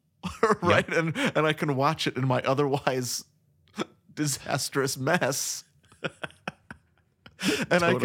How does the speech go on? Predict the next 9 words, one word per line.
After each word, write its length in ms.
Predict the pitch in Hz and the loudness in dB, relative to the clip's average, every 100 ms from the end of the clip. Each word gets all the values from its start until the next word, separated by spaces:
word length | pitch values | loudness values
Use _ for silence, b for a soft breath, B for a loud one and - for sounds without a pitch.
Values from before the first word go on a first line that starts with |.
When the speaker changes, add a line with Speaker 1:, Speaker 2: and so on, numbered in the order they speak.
| 180 | -2
Speaker 2:
Totally. 120 | 147 B 139 | -4 B -4
Speaker 1:
be 180 | 131 170 | -2 0
comforted. 520 | 160 - 240 135 123 | 0 -2 -2 -4 -2
That's 180 | 170 185 | -2 -2
another 300 | 196 175 175 | -2 -2 -2
reason 280 | 156 165 151 | -4 -4 -2
why 220 | 139 139 135 | 0 -2 -2
this 220 | 139 139 | -6 -2
movie 220 | 156 143 | -2 -2